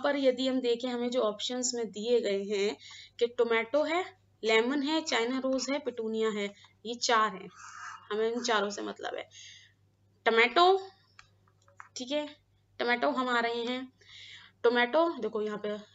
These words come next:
टोमेटो गलत लिख गया, ये टोमेटो था, ठीक है। तो हमारा क्या था,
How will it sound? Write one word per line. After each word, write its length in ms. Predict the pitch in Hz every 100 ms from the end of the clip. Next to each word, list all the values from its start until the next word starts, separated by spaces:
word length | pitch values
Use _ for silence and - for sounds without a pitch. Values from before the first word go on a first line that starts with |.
| -
टोमेटो 280 | 214 208 208
गलत 280 | 208 196 196
लिख 120 | 190
गया, 220 | - - - 214
ये 60 |
टोमेटो 380 | 208 202 196 196
था, 220 | - - - -
ठीक 160 | 214 240
है। 160 | 302 _ _ _ - 359 359 - 359 339 _ _ _ _ _ _ _ _ _ _ _ _ _ _ _ _ _ 101 - _ _ - 101 101 - - - _ _ -
तो 80 |
हमारा 340 | 226 226 233 294
क्या 160 | 302 262
था, 140 | 294